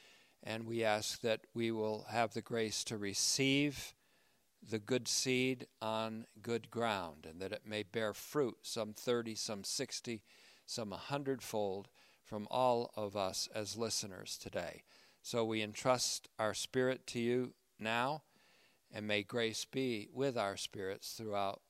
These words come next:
this lesson, through this, throughout this increment of study of the Hebrews, the, uh, letter to the Hebrews. In Jesus' name we pray, amen. Now, I want to start with taking a somewhat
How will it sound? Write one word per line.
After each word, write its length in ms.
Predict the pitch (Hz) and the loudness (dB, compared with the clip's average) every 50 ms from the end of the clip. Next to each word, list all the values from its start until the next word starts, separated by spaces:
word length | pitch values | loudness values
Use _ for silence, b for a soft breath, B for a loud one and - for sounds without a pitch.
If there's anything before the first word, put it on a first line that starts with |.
| - | -10
this 360 | 107 104 98 87 - - - - | -8 -8 -6 -6 -6 -6 -8 -8
lesson, 420 | - 110 104 104 95 - - 104 101 - 110 - - - - - | -4 -2 -2 -2 -2 -4 -6 -8 -12 -16 -18 -20 -20 -20 -20 -12
through 180 | - 104 98 | -8 -8 -6
this, 340 | 95 101 92 95 98 - - | -6 -6 -8 -8 -10 -12 -12
throughout 300 | - 117 110 104 98 - | -6 -2 -2 -2 -2 -2
this 240 | - 110 98 - - - | -6 -8 -6 -6 -8 -8
increment 480 | - 117 110 - - 104 95 92 98 - b b b b b b b b b b b | -10 -10 -10 -10 -12 -14 -14 -14 -16 -18 b b b b b b b b b b b
of 100 | - 98 | -12 -10
study 380 | - - - 120 107 107 104 98 | -8 -4 -2 -2 -2 -2 -2 -4
of 100 | 95 92 | -4 -6
the 60 | 98 | -8
Hebrews, 760 | 92 - 117 117 104 107 110 - 52 55 - - - - - - _ _ _ _ _ _ _ _ - | -6 -4 -4 -4 -4 -4 -8 -10 -10 -8 -8 -6 -6 -6 -8 -12 _ _ _ _ _ _ _ _ -6
the, 260 | 101 95 98 98 95 - - | -6 -4 -4 -6 -8 -10 -12
uh, 100 | - 104 - _ _ _ _ _ _ _ - | -14 -14 -14 _ _ _ _ _ _ _ 0
letter 340 | 104 113 117 110 107 98 92 | 4 6 6 6 6 2 0
to 160 | - - 95 | -4 -8 -8
the 80 | 98 | -8
Hebrews. 640 | 95 95 104 95 87 - - 87 85 82 - - - B B B B B B | -6 -6 -6 -6 -6 -6 -10 -10 -8 -8 -8 -8 -8 B B B B B B
In 100 | - 104 | -12 -8
Jesus' 500 | 101 - 120 117 110 101 104 98 - - | -4 0 0 0 0 0 -2 -4 -4 -2
name 360 | 113 101 98 98 92 92 107 - _ | -2 -2 -4 -4 -6 -10 -14 -12 _
we 80 | - 95 | -8 -8
pray, 460 | 95 - - 101 95 87 87 85 85 - - - - - | -8 -6 -4 -4 -2 -2 -4 -6 -8 -12 -16 -16 -12 -10
amen. 300 | 98 92 87 82 80 80 - _ _ B B B B B B B B - | -8 -8 -8 -8 -12 -16 -20 _ _ B B B B B B B B 0
Now, 80 | 117 139 | 4 6
I 20 | |
want 120 | 180 196 | 6 6
to 40 | 170 | 6
start 360 | - - - 175 160 151 - | 4 8 10 12 12 12 10
with 120 | - 120 - | 4 -2 2
taking 360 | - 147 139 - - 120 113 | 4 4 4 4 2 0 0
a 40 | 104 | 0
somewhat 460 | - - - 143 131 135 135 120 | 2 4 6 6 6 6 4 2